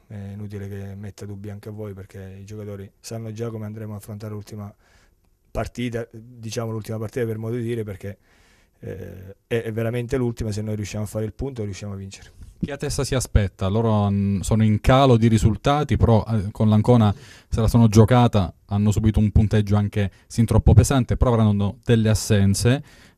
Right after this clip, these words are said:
Speaker 2: oltre al tecnico Ronci che è squalificato. Che squadra si aspetta?
Speaker 1: Mi aspetto una,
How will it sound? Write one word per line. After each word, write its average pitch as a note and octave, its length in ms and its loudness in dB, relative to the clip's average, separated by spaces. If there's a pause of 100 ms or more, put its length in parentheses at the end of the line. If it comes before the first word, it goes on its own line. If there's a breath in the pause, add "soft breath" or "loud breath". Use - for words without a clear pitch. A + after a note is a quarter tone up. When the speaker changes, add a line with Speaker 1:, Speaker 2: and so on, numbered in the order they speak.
Speaker 2:
oltre G#2 240 0
al F#2 40 0
tecnico G#2 340 4
Ronci G2+ 260 4
che F#2+ 300 2
è F#2+ 100 0
squalificato. F#2 720 0 (100)
Che B2+ 140 2
squadra G#2+ 320 2
si F#2+ 60 0
aspetta? F2 460 -2 (120)
Speaker 1:
Mi A2 120 -8
aspetto A2 380 -8
una, A2 220 -8